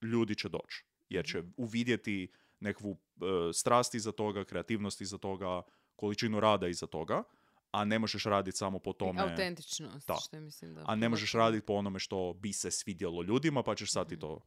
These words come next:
Speaker 1: radit. Tako da nekakva autentičnost je taj, m, gla-, ne-, neka glavna kreativna nit, koja mislim da se mi dosta time vodimo,
Speaker 2: Da.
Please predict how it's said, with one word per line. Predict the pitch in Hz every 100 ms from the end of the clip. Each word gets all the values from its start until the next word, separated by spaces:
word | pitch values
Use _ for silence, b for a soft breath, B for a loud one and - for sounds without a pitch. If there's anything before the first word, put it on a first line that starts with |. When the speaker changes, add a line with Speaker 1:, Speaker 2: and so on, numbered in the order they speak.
| _
Speaker 1:
radit. | - - _ b b b
Tako | 101 117
da | 110
nekakva | 117 120 107 104 98
autentičnost | 104 104 120 113 - 101 95 101
je |
taj, | 90 92 90
m, | 85 87 - - - - _ _ _
gla-, | 110 104 98 -
ne-, | 113 123 127
neka | 120 127 143 131
glavna | 107 117 120 110
kreativna | 101 104 101 - 90 85 82 80 b b b b b
nit, | 107 104 92 - - -
koja | 127 131
mislim | 151 139
da | 120
se | 120
mi | 107 95
dosta | 92 - 85 82 _
time | - 90
vodimo, | 82 226 262
Speaker 2:
Da. | 180 120 139